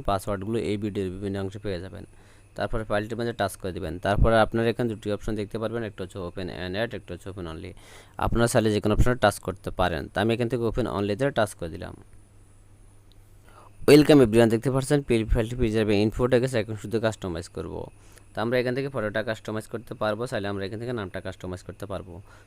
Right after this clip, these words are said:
চাইলে আমরা উপরে লেখাগুলো কাস্টমাইজ করতে পারবো। তো এগুলো কাস্টমাইজেশন করার জন্য আপনারা দেখতে পারবেন থ্রি ডট নিচে লেয়ার, এই লেয়ার অপশনে টাচ করবেন। তারপর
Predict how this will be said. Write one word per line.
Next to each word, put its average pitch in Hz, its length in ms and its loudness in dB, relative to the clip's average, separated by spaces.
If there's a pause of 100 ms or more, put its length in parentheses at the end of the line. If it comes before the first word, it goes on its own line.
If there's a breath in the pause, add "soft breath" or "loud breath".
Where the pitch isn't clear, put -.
(140)
চাইলে 113 260 0
আমরা 123 220 2
উপরে 117 260 6
লেখাগুলো 107 380 -2
কাস্টমাইজ 92 420 -6
করতে 95 240 -12
পারবো। 95 220 -6 (460 loud breath)
তো - 100 -10
এগুলো 123 160 4 (100)
কাস্টমাইজেশন 113 600 2
করার 113 140 0
জন্য 117 160 -2
আপনারা 107 200 -6
দেখতে 101 200 -10
পারবেন 110 240 -6
থ্রি 120 80 -6 (100)
ডট 101 140 -8
নিচে 104 180 -10
লেয়ার, 101 200 -4
এই 95 80 -8
লেয়ার 87 160 -6
অপশনে 95 260 -12
টাচ 85 140 -12 (100)
করবেন। 85 280 -14 (560 loud breath)
তারপর 120 240 0